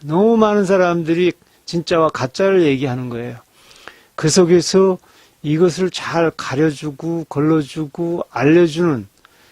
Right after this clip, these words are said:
그런 시점이 와 있구나라는 것을 알게 됐고,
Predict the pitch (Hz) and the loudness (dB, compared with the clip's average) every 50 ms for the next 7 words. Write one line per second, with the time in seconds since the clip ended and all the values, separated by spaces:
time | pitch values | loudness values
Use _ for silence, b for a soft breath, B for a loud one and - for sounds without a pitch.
0 | b b b - 156 147 170 196 202 190 - - - - - 180 175 170 165 143 | b b b -4 0 2 2 4 2 2 0 -2 -2 0 0 0 2 2 0 0
1 | 123 117 117 117 - 147 131 131 131 117 104 - _ _ _ _ _ _ _ _ | 0 0 -2 -4 -6 -4 -4 -4 -4 -4 -6 -12 _ _ _ _ _ _ _ _
2 | - _ 165 160 156 160 151 156 143 - 180 170 147 135 139 139 131 113 127 131 | -10 _ -2 0 0 2 0 -2 -2 -2 -2 0 0 0 0 -2 -2 -2 -2 -4
3 | - _ 170 156 107 98 | -4 _ -2 -2 -2 -4